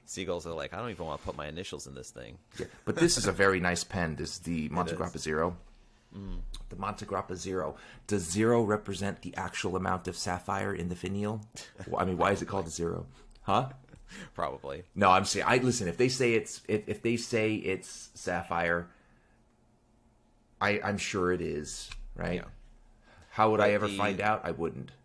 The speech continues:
Speaker 1: the Elmo, the Elmo O twos are, they came in three different colors now that have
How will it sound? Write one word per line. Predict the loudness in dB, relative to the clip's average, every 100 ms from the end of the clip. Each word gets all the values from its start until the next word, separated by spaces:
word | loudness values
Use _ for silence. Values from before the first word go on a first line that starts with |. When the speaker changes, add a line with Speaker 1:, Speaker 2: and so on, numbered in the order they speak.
| _ _
Speaker 1:
the | -12 -10 -6
Elmo, | -4 -2 0 0 -2 -6
the | -6 -4
Elmo | -2 0 0
O | 0
twos | -4 -6 -6 -4 -6 -8 -10 -10 -6
are, | -2 -2 -2 -4 -8 -12
they | -8 -8
came | -6 -6 -6
in | -8
three | -8 -6
different | -6 -6 -8
colors | -4 -2 -2 -4
now | -8 -8 -8 -8
that | -6 -6 -6
have | -6 -6